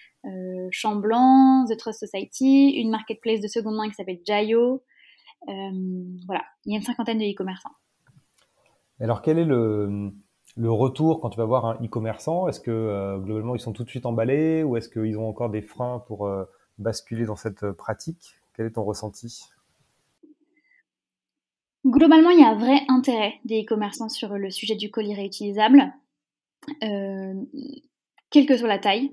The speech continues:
Speaker 1: on a, on a des échanges avec des e-commerçants, euh, très gros, euh, qui s'y intéressent aussi. Et d'ailleurs, là, ce qui est très fort, je trouve, c'est qu'on,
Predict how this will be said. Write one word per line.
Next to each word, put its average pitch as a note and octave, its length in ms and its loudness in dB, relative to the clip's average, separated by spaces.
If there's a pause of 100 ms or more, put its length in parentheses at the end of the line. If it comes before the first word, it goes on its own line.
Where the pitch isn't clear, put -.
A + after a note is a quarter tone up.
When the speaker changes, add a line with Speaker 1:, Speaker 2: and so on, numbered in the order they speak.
Speaker 1:
on G#3 80 -4
a, G3 240 -6
on G3 120 -8
a G3 60 -6
des G3 180 -4
échanges G#3+ 260 -6
avec F#3+ 200 -6
des F#3+ 140 -8
e-commerçants, F#3+ 540 -8
euh, F3+ 640 -12
très G#3 160 -10
gros, G#3+ 400 -2 (160)
euh, F#3 100 -14
qui - 140 -20
s'y - 120 -14
intéressent F#3+ 440 -12
aussi. D4 360 0 (120)
Et G#3 40 -10
d'ailleurs, A3+ 280 0
là, A3+ 180 2
ce - 60 -10 (120)
qui F#3+ 260 -4
est F3+ 120 -10
très C4 220 0
fort, C4 260 -2
je - 60 -6
trouve, C4 200 -2 (120)
c'est F#3 400 -4 (280)
qu'on, G3+ 280 -12